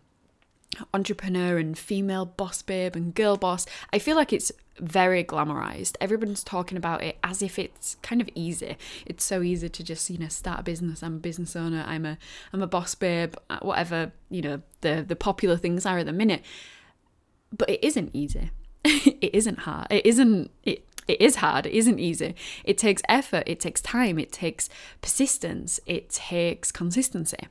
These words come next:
And those things don't come easy to any of us. And that's why I ask you to ask yourself why. Because if it is truly something that you want, you're gonna make it happen, right? You're gonna take the action to make it happen.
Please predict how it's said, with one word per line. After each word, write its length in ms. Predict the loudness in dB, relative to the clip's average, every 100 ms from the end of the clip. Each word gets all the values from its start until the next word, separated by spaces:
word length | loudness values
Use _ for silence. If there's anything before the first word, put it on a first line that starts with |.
| _
And 140 | -2 0
those 160 | 0
things 280 | 0 0 0
don't 280 | 0 -2 -2
come 200 | -6 -4
easy 300 | -2 -2 -4
to 200 | -8 -8 -4
any 200 | -4 -4
of 140 | -6
us. 220 | -10 -12 -14 -18 -18 -20 -8 -4
And 160 | 0
that's 220 | 0 0
why 160 | -2 0
I 140 | 0
ask 300 | 0 -4 -4
you 100 | -6
to 180 | -8 -8
ask 220 | -8 -8
yourself 400 | -8 -6 -8 -10 -8
why. 280 | -8 -8 -10
Because 400 | -10 -10 -8 -6
if 160 | -8 -6
it 160 | -8 -4
is 160 | -6 -6
truly 380 | -2 0 0
something 560 | -2 -4 -4 -4 -4 -2
that 240 | -2 -4 -8 -20 _ _ _ _ _ _ _ -12
you 580 | -6 -2 0 0 -2 -4 _ _ _ _ _ _ _ _ _ -12
want, 580 | -6 0 2 4 2 -2 -14 _ _ _ 2
you're 160 | 6 8
gonna 380 | 8 6 2 -4 _
make 360 | 0 2 2 0
it 80 | -6
happen, 540 | 0 0 0 -6 -4
right? 160 | -4 -2
You're 100 | -4
gonna 320 | 0 0 0
take 300 | -4 -6 -6
the 80 | -6
action 360 | -6 -6 -8 -6
to 100 | -6
make 160 | -8
it 80 | -10
happen. 340 | -8 -6 -8